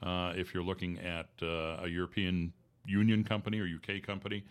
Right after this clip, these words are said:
it's the number that everybody uses to identify that company in, um, reporting.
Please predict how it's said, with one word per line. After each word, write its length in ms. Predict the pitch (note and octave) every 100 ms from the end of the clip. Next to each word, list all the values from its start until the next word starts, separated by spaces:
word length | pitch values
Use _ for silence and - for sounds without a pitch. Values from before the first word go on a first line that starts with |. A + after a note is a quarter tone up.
| - - -
it's 220 | G#2 - -
the 120 | A2
number 420 | G#2+ B2+ A#2+ A#2
that 340 | G2+ F#2+ F#2 G#2+
everybody 560 | A2 A#2 A#2+ G#2 G2
uses 440 | G2 F#2+ F2 E2 -
to 140 | F2
identify 600 | E2 F2 F2 - F#2 E2+ D#2+
that 260 | E2+ -
company 500 | - F#2+ - E2 D#2 - - _ -
in, 440 | F#2 F2+ E2+ E2 -
um, 580 | E2 E2 D#2+ D#2+ D2+ D2 - -
reporting. 540 | G#2+ - - A2+ C#2+